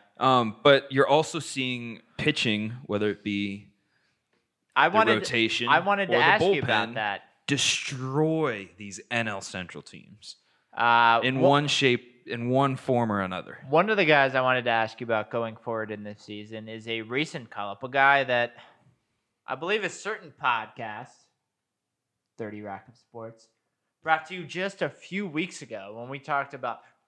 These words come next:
Speaker 2: breakout performers coming up. We said Vladimir Gutierrez
Speaker 1: Yep.
Speaker 2: lighting it up in triple A right now.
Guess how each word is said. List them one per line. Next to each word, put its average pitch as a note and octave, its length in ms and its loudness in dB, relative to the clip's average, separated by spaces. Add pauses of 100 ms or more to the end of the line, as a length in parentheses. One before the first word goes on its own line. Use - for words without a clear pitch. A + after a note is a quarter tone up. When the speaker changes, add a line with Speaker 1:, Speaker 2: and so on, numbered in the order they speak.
Speaker 2:
breakout C#3 580 -8
performers B2 540 -18
coming A#2 300 -18
up. G2 160 -18
We C3+ 100 -14
said B2 400 -10 (420)
Vladimir F3+ 500 -4
Gutierrez B2 920 -12
Speaker 1:
Yep. - 120 -8 (360)
Speaker 2:
lighting F3+ 540 -6
it D#3 120 -10
up C#3 320 -8 (920)
in D#3+ 360 -12 (340)
triple C3+ 380 -10
A A#2+ 400 -4
right D3 280 0
now. B2 540 0